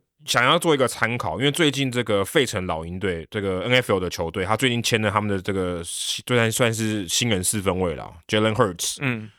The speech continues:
Speaker 1: 他签了一张五年两亿五千五百万的合约，我觉得他这个五千一百万的年薪一定要打破。
Speaker 2: 嗯，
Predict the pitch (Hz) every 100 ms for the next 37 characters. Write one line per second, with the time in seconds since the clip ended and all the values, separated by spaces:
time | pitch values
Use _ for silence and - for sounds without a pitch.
0 | _ 135 147 147 135 127 123 127 - 113
1 | 101 92 85 87 101 120 107 131 180 147
2 | 110 101 95 139 131 113 107 107 95 87
3 | 101 87 71 69 71 67 71 _ _ _
4 | _ - 127 127 139 - _ _ _ _
5 | - 165 160 120 104 139 135 135 110 90
6 | 101 92 85 80 85 85 - 92 92 92
7 | 92 - - - - 147 143